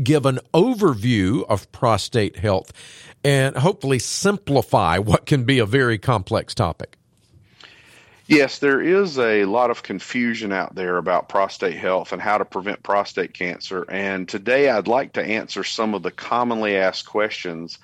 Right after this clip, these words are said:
Speaker 2: and give some of our listeners information that they can use that might actually save the life of a man,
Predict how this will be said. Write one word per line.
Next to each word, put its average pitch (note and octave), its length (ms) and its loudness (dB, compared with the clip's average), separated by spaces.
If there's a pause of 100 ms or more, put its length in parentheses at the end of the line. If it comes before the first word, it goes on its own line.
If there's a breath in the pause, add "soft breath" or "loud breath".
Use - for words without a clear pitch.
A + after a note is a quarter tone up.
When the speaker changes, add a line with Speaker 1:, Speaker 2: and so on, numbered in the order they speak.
(300 loud breath)
Speaker 2:
and G#2 160 -4
give D3 360 -2
some C#3 220 -4
of B2+ 100 -2
our A2+ 140 2
listeners G#2+ 460 -4
information G#2+ 760 -4
that F#2 140 -8
they G2+ 100 2
can G2+ 220 -6
use G2+ 340 -4
that - 140 -4
might A#2+ 200 -2
actually G2+ 380 -2
save A2 360 -2
the G2 80 0
life G2+ 400 0
of F2 160 -2
a F2 60 -2
man, G2+ 520 -2